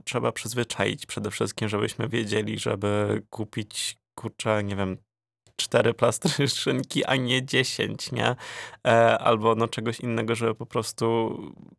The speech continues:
mniej tego kupować, bo ja na samym początku bardzo mi trudno było w ogóle, e, wyczaić jakby ile, nie wiem, powiedzmy mięsa czy jakiegoś makaronu mam kupić i, e,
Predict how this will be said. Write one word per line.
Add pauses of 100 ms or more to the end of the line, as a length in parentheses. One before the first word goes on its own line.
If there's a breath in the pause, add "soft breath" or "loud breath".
(160)
mniej
tego
kupować,
bo
ja
na
samym
początku
bardzo
mi
trudno
było
w
ogóle, (480 soft breath)
e,
wyczaić
jakby
ile, (300)
nie
wiem,
powiedzmy
mięsa
czy
jakiegoś
makaronu
mam
kupić
i, (480 loud breath)
e,